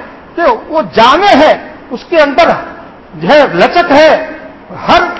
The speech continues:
جو ہے چیز جو جہاں جس کی ضرورت ہے وہاں اس کو جو ہے تسلیم کیا گیا ہے کہ اب یہاں پر طلاق کی ضرورت ہے، اب طلاق کے علاوہ دوسرا کوئی راستہ نہیں ہے، تو وہاں اجازت دے دی کہ اب طلاق دینا گناہ نہیں ہوگا،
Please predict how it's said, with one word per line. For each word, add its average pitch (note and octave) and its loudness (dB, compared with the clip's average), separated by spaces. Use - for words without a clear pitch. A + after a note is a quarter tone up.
جو G#3+ -4
ہے D4 4
چیز F4 0
جو A#3 -2
جہاں E4 2
جس - -8
کی G4+ 2
ضرورت C#4+ 2
ہے F4+ 2
وہاں D4 4
اس D4 -2
کو F#4+ 2
جو A#3+ 2
ہے D4 4
تسلیم F4 0
کیا D4+ 4
گیا G#3+ 4
ہے C#3+ -2
کہ G#3 -8
اب F4+ 0
یہاں G#3+ 2
پر E4 0
طلاق A#3+ 0
کی C#4+ -2
ضرورت G#3 0
ہے، D#3 -2
اب G#3+ -6
طلاق A3+ 2
کے G#3+ 2
علاوہ G3 2
دوسرا E3 -4
کوئی F3+ -4
راستہ D3 -2
نہیں F3+ -2
ہے، E3+ -2
تو G#3+ -2
وہاں A#3 2
اجازت D4 0
دے F#4 2
دی - -2
کہ B3 -4
اب - 0
طلاق C4 2
دینا B3 2
گناہ G#3+ -2
نہیں F3 0
ہوگا، C#3+ -4